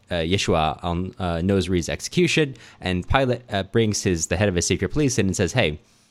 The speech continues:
I have some information that Judas of Kerioth, the man who turned in that information that, uh, led to Yeshua's death,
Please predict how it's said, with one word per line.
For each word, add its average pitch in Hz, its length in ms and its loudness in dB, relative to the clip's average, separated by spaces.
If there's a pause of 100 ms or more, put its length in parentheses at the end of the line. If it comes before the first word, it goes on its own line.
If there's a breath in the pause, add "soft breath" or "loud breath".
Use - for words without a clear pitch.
(180 soft breath)
I - 80 -2
have 240 100 2
some 190 140 2
information 127 480 4
that 85 180 2
Judas 101 400 2
of 87 80 -6
Kerioth, 87 520 0
the 92 100 2
man 90 320 2
who 87 260 2 (240 loud breath)
turned 110 160 2
in 92 120 4
that 87 200 2
information 87 540 -2
that, 76 220 0
uh, 78 160 0
led 85 220 0
to 90 100 -2
Yeshua's 80 520 0
death, 127 260 0